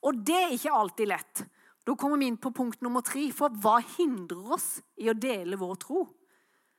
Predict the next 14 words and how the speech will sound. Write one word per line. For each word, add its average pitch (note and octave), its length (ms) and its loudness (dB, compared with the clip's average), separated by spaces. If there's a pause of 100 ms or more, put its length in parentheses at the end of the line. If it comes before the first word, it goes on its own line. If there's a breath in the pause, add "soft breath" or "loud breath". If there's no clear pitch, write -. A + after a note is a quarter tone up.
(1300)
Altså, D#4 240 6
av C#4+ 160 6
og D4 40 -4
til D4+ 120 0
tror A#3+ 240 -2
jeg A3+ 80 -2
kanskje A3 360 2
det A3 120 2
som A#3 120 -4
hindrer G#3 360 -2
oss B3 140 2
er A#3 160 -4
mangel F#3+ 420 -2
på A3 220 6